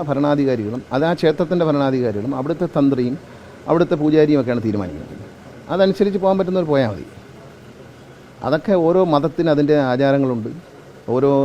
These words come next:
ആ, സമുദായത്തിന് അതിൻ്റെ ആചാരങ്ങളുണ്ട്. അത് പാലിക്കാൻ,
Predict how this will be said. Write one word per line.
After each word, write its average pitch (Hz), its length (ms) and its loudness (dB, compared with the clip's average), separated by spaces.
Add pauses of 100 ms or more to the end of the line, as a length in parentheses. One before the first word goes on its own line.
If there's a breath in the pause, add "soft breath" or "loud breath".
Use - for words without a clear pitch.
(160)
ആ, 120 60 0 (260)
സമുദായത്തിന് 147 540 2
അതിൻ്റെ 127 200 2 (180)
ആചാരങ്ങളുണ്ട്. 107 600 -2 (540)
അത് 180 80 -2 (100)
പാലിക്കാൻ, 160 420 0